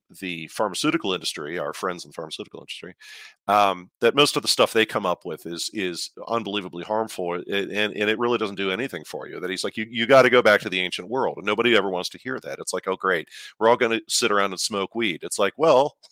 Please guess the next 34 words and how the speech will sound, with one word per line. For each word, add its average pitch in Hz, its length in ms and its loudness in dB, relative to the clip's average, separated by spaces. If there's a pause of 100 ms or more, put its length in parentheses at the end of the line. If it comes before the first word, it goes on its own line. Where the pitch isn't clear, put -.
(1120)
I 127 140 8
don't 139 160 10
know 131 160 10
that 110 240 8
any 120 220 6
of 113 60 6
the 113 60 2
big 113 220 4
names 117 300 4
are 113 40 2
coming 113 240 4
up 107 100 4
with 113 160 2
anything 110 260 0
in 101 60 2
a 95 60 2
bottle 127 320 10
that's 101 240 2
working, 110 380 2
and, 107 120 0
and, 104 220 -4
and 101 240 2
that 104 180 4
stuff 117 220 6
seemed 123 300 2
to 110 80 4
have 107 100 0
worked 113 240 2
in 104 60 -4
the 107 180 0
ancient 101 260 -4
world. 113 420 4
I 95 80 -2
mean, 95 360 -4